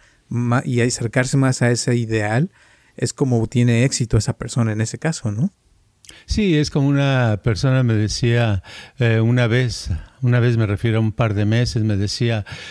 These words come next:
Speaker 2: este, "Oye, Carlos, ¿por qué de pronto, eh, me deprimo? Me llegan unos días que, que me siento muy mal." Le digo, "Porque, este, no te has convertido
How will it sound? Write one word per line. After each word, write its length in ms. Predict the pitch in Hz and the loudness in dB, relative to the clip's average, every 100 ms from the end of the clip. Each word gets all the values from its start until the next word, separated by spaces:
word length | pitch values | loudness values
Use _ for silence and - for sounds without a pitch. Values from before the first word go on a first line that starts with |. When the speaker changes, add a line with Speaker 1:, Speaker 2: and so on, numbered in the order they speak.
| - - | -10 -2
Speaker 2:
este, 460 | 117 - 139 123 - - - | -2 -2 -2 -2 -4 -16 -4
"Oye, 240 | 185 214 | 0 0
Carlos, 520 | - 202 196 190 180 | 0 -2 0 -2 -2
¿por 200 | - 175 | -4 -6
qué 720 | - 190 208 226 214 196 - - - | -4 -4 -2 0 -2 -4 -10 -16 -12
de 240 | 170 135 143 | -4 -2 -2
pronto, 640 | - 175 180 - 180 160 - - - | -2 -2 -2 -2 -4 -4 -12 -14 -2
eh, 160 | 131 | 0
me 200 | 135 131 | 2 2
deprimo? 640 | 131 131 - 147 160 156 135 | 2 0 0 0 2 2 2
Me 180 | 131 | 2
llegan 640 | 131 151 165 156 143 139 143 | 0 0 0 0 0 0 0
unos 420 | 147 156 139 120 | 0 2 0 0
días 380 | 139 143 139 117 | 0 0 0 -2
que, 400 | 123 120 113 - - - - | -2 0 0 -4 -12 -16 -4
que 120 | 123 | 0
me 100 | 123 | 0
siento 420 | - 147 147 147 | 0 -2 -2 -2
muy 220 | 139 143 | -2 -2
mal." 420 | 135 139 147 101 - _ _ - - _ _ - | -2 -2 -2 -6 -10 _ _ -20 -20 _ _ -2
Le 200 | 123 120 | 0 2
digo, 300 | 131 131 107 | 2 0 0
"Porque, 760 | 120 - 120 113 110 113 - - | -4 -2 0 0 0 -2 -2 0
este, 920 | 120 104 - - - _ _ - 117 | 0 0 -4 -12 -16 _ _ -2 0
no 200 | 123 131 | 2 0
te 160 | - 135 | 0 -2
has 160 | 120 | -2
convertido 960 | - 117 110 104 101 139 127 117 127 | -2 -2 0 -4 -4 -2 -2 0 -2